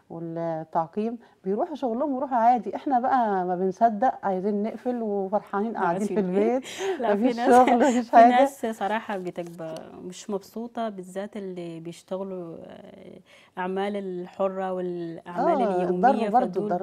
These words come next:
Speaker 2: برضو
Speaker 1: الضرب
Speaker 2: بيبقوا،
Speaker 1: برضو،
Speaker 2: أيوة،
Speaker 1: الضرب جامد
Speaker 2: متضررين
Speaker 1: يعني.
Speaker 2: جدا.
Speaker 1: آه.
Speaker 2: فدول أكيد بيكون الواحد نفسه يروح شغله عشان دي بيجيب
Speaker 1: آه.
Speaker 2: منها لقمة عيش
Speaker 1: وبعدين
Speaker 2: وي-
Speaker 1: يا الدولة هتجيب منين؟ يعني أنت دلوقتي ما، ما نقعد هيجيب، ما هو لازم الشغل يمشي.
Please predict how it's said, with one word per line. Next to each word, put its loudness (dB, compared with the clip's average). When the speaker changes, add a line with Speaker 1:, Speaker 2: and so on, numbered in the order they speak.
Speaker 2:
برضو -2
Speaker 1:
الضرب -2
Speaker 2:
بيبقوا، -2
Speaker 1:
برضو، -8
Speaker 2:
أيوة، 0
Speaker 1:
الضرب -2
جامد 0
Speaker 2:
متضررين -2
Speaker 1:
يعني. -2
Speaker 2:
جدا. -4
Speaker 1:
آه. -4
Speaker 2:
فدول -4
أكيد -8
بيكون -8
الواحد -6
نفسه -8
يروح -6
شغله -4
عشان -6
دي -6
بيجيب -2
Speaker 1:
آه. -6
Speaker 2:
منها -6
لقمة -6
عيش -4
Speaker 1:
وبعدين 6
Speaker 2:
وي- 6
Speaker 1:
يا 8
الدولة 4
هتجيب -4
منين؟ -2
يعني -2
أنت -6
دلوقتي -2
ما، -4
ما -2
نقعد -4
هيجيب، -4
ما -2
هو 0
لازم 0
الشغل -8
يمشي. -6